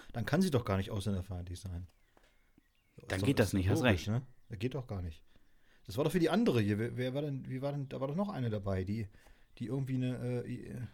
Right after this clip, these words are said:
Speaker 1: auch eine gleichgeschlechtliche Beziehung hat in der Schweiz. Wer war das denn wieder?
Speaker 2: Äh, die Blonde. Ähm, äh, äh, äh, äh.
Speaker 1: Ja,
Speaker 2: Oh,
Speaker 1: die
Speaker 2: wie heißt sie denn?
Speaker 1: die sitzt doch
Speaker 2: Äh.
Speaker 1: auch, die sitzt doch auch bei der, für die A F D im Bundestag.
Speaker 2: Alice Weidel.
Speaker 1: Genau, Weidel,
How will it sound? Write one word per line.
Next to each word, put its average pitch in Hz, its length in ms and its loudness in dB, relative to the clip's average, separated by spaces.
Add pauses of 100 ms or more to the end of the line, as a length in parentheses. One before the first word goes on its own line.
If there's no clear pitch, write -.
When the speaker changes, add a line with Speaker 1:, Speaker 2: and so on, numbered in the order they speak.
(160)
Speaker 1:
auch 131 160 -6
eine 131 100 2
gleichgeschlechtliche 139 680 4
Beziehung 156 400 0
hat 151 160 0
in 135 80 4
der 127 100 4
Schweiz. 123 480 2 (960)
Wer 117 160 -2
war 131 80 -2
das 135 140 -4
denn 98 180 2
wieder? 90 200 2 (180)
Speaker 2:
Äh, - 20 -8 (840)
die 104 60 4
Blonde. 117 400 12 (260)
Ähm, 98 540 6
äh, 98 40 6 (240)
äh, 92 420 4
äh, 90 360 4
äh. 87 340 2
Speaker 1:
Ja, 82 80 -2 (760)
Speaker 2:
Oh, 104 100 -6
Speaker 1:
die 92 80 2
Speaker 2:
wie - 60 -2
heißt 135 160 0
sie 135 60 2
denn? 90 320 2 (100)
Speaker 1:
die 98 80 -6
sitzt 135 220 -6
doch 107 60 0
Speaker 2:
Äh. 92 40 0
Speaker 1:
auch, 82 280 -2 (420)
die 110 60 -8
sitzt 131 260 -10
doch 123 100 -6
auch 147 100 -8
bei - 80 -4
der, - 200 -2
für - 140 -6
die 101 100 -4
A 101 140 -8
F 101 100 -12
D 98 140 -6
im 95 100 -8
Bundestag. 98 240 6
Speaker 2:
Alice 131 200 6
Weidel. 113 400 6 (420)
Speaker 1:
Genau, 107 340 -2
Weidel, 98 400 0